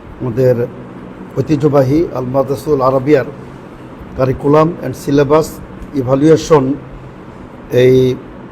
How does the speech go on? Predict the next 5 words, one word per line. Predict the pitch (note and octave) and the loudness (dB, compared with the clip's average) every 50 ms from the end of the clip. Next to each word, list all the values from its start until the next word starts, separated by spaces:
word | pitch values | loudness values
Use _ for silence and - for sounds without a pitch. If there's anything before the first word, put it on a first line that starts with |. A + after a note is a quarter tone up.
| - - - - - - - - - - - - | -18 -18 -18 -18 -18 -18 -20 -20 -18 -18 -14 -12
অত্যন্ত | C#3 B2 - - - D3+ D3 C#3 D#3 | -12 -12 -8 -4 -2 0 0 0 0
গুরুত্বপূর্ণ | B2+ C#3 D#3+ E3 E3+ F#3+ F#3 D3 D#3+ F3 F3 F3 F3+ | 0 0 0 0 0 -2 -4 -2 -2 -2 0 0 0
মহতী | D#3+ D3 D3 D3 D#3+ D#3+ F3 D#3+ | 0 0 0 -2 -2 -2 -4 -6
সভা, | - - C#3 C3 G#2+ A#2 G#2 G2 A#2 - | -6 -2 -2 -2 -2 -2 -6 -8 -8 -6
সম্মানিত | C3+ B2+ C3 C3+ B2+ B2+ A#2 - C3+ C3 B2+ A#2+ | -6 -4 -4 -4 -4 -6 -6 -6 -4 -4 -4 -4